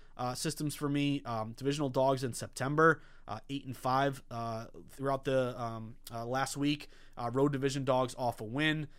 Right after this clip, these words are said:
Uh, system match there, forty-five percent. Again, almost nine percent R O I.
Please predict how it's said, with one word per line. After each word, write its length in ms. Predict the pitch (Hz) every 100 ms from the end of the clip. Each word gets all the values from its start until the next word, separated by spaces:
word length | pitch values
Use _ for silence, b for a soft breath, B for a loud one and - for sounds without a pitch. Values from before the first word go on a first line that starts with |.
| b -
Uh, 220 | 110 107
system 340 | - 147 127
match 240 | 123 120 -
there, 380 | 123 131 131 127
forty-five 560 | - 131 123 131 120
percent. 380 | 131 - 123 120
Again, 260 | 110 120 110
almost 260 | 110 110
nine 180 | 123 120
percent 340 | 127 117 123 -
R 180 | 127
O 140 | 127 123
I. 240 | 120 120